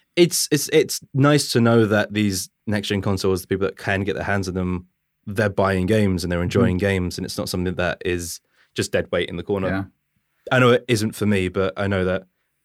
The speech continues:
Speaker 1: we do a podcast here. We, we obviously like games
Speaker 2: Yeah.
Speaker 1: more than your average Joe, so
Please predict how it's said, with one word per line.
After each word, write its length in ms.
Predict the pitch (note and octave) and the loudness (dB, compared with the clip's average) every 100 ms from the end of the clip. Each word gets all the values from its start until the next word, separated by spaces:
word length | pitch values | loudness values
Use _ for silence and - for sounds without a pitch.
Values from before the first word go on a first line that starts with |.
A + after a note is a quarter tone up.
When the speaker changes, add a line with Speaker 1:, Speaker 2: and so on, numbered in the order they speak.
| - | -10
Speaker 1:
we 260 | C3 C3 | 2 4
do 140 | B2 G#2 | 6 4
a 60 | |
podcast 480 | G2 C3 B2 F#2 E2+ | 4 2 2 -2 -2
here. 120 | F2 | -4
We, 160 | F2 G2 - | -4 -4 -2
we 80 | G#2+ | 0
obviously 260 | G2 G2+ F#2+ | 2 0 -2
like 240 | F#2 F#2 | -2 -2
games 280 | F#2+ F#2 F2+ | -2 -2 -2
Speaker 2:
Yeah. 140 | G2 | 0
Speaker 1:
more 100 | G2 | 0
than 120 | F2+ F2+ | -2 -2
your 100 | F2+ | -4
average 300 | E2+ E2 - | -4 -8 -4
Joe, 320 | G2 E2+ E2+ | -2 -2 -4
so 360 | - F2 F2 | -6 -4 -4